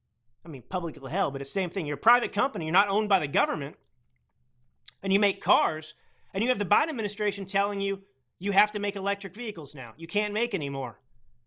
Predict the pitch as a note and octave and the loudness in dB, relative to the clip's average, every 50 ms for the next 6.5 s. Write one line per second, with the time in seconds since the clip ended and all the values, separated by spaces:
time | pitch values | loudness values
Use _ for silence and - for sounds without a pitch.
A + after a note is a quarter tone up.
0 | _ _ D3+ C3 D#3+ D3+ D3 - - F3+ D#3 C#3 C#3 C#3 C3 C#3 D3+ D#3+ G3 G#3+ | _ _ -2 2 4 4 4 2 0 -4 -4 -4 -4 -4 -4 -4 -2 0 2 2
1 | F#3+ E3+ G3+ C#4 E4 D#4+ C4 C#4+ C#4 A3 E3+ - - _ - B3+ E4+ - - - | 4 4 4 4 2 2 0 -2 0 -2 -2 -6 -6 _ 2 4 4 4 0 -2
2 | - D#4 F4+ F#4 D#4 - - F#3 D3 D3+ C3+ A#2+ - _ - - F3 E3 G3+ - | -2 -2 -2 -2 -4 -4 -6 -8 -8 -10 -12 -14 -16 _ -10 -6 -2 -2 -2 -2
3 | - - - - - _ _ _ _ _ _ _ _ _ _ _ C#3+ C3 D3+ E3 | -4 -8 -14 -14 -16 _ _ _ _ _ _ _ _ _ _ _ -4 2 4 4
4 | E3+ E3+ F3 D#3+ D3 D3+ D3+ D#3 F3+ A#3+ C#4+ C4+ _ _ _ _ _ _ _ _ | 4 2 0 -2 -2 0 0 0 -2 -2 -6 -10 _ _ _ _ _ _ _ _
5 | _ _ _ _ - C4 E4+ E4+ E4 E4 D#4+ C#4 D4+ C#4+ C#4+ C#4+ D#4 D4 C4+ - | _ _ _ _ -2 0 0 0 0 -2 -4 -4 -2 0 2 2 2 2 0 -4
6 | - F#3+ F3 E3 C#3+ C3 A#2 G#2+ - | -6 -8 -6 -6 -6 -8 -10 -14 -18